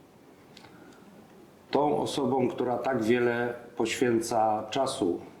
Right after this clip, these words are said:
chorym na choroby mózgu, składać państwu najserdeczniejsze życzenia.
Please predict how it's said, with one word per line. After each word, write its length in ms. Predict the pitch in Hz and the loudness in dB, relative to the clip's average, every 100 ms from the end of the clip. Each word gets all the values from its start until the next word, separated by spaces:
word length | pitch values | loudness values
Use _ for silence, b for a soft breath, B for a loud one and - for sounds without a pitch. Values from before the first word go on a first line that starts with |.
| - - | -20 -20
chorym 580 | - 131 127 117 113 110 - - - - - - B B B B B - | -4 0 2 2 0 -4 -14 -20 -20 -20 -20 -20 B B B B B -4
na 100 | 107 | -2
choroby 340 | 123 120 120 | 0 2 4
mózgu, 560 | 117 139 113 104 107 104 - - | 4 2 -2 -2 0 -2 -8 -16
składać 440 | - - 147 139 | -6 -2 0 0
państwu 420 | - 139 131 - 120 | -2 -2 -2 0 0
najserdeczniejsze 960 | 139 143 139 110 120 - 117 107 107 | 2 0 -2 -2 -4 0 -2 0 -4
życzenia. 440 | 95 - 90 73 | -6 -6 -8 -8